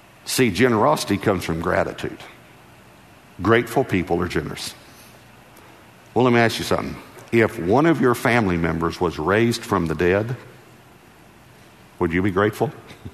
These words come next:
<laughs> And do you think that might change the way you give to God? I think it changed.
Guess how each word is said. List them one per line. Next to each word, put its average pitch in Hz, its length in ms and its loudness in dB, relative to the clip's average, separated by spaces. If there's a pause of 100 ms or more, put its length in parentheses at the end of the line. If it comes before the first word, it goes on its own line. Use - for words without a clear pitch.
(100)
<laughs> 254 100 -8 (1000)
And 95 120 0
do 104 40 2
you 104 60 4
think 107 200 2
that 98 120 2
might 101 220 2
change 98 360 2
the 98 80 0
way 95 140 4
you 92 300 0 (360)
give 92 220 0
to 87 80 -2
God? 104 260 2 (1400)
I 92 120 -2
think 104 180 2
it - 80 -4
changed. 113 400 0